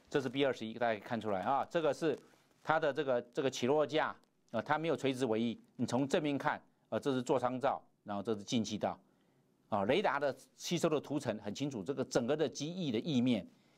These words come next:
翼上还有翼下，尤其是翼下，因为雷达是从，从地面雷达由，由下到上，尤其是下翼面，它的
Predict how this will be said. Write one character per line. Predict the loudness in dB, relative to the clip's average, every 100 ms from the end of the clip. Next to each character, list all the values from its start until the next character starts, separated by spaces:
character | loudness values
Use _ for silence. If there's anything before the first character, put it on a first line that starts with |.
| _ -4
翼 | 0 2
上 | 2 2
还 | -2
有 | -2
翼 | -2
下， | 0 0 -2 _
尤 | 2
其 | 4 4
是 | 0
翼 | -4 -2
下， | -2 -4 -6 _ _ _ 0
因 | 4
为 | 4
雷 | 4
达 | 2
是 | -2
从， | -8 -10 -10 -16 -18 -20 -20 -8
从 | -2 -2 0
地 | 2
面 | 4 2
雷 | 2
达 | -2 -4 -8 _ _ _ _ _ -10
由， |
由 | -4 -2
下 | 0 0 0
到 | -2
上， | -2 -6 -2
尤 | -2
其 | 0 -2
是 | -4 -6 -8 -20 _
下 | -6 -2 -2 -2
翼 | -4
面， | -4 -4 -8 _ _ _ _
它 | -4
的 | -4